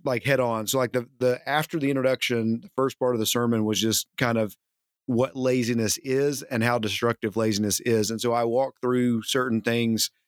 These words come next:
um, where it's like, hey, we think of the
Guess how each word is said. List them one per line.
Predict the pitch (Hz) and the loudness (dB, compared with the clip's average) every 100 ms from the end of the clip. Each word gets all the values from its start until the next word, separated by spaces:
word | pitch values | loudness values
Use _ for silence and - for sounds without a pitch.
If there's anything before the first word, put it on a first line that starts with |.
| _ _ _ 120 | _ _ _ -4
um, | 113 117 110 110 110 _ _ _ _ _ _ _ | 0 0 2 0 -2 _ _ _ _ _ _ _
where | 139 127 | 0 0
it's | 117 135 | 0 0
like, | 120 | 0
hey, | 151 143 120 - | 2 0 -2 -4
we | 135 143 | -2 0
think | 151 131 | 0 0
of | 127 113 | -2 0
the | 120 117 | 2 0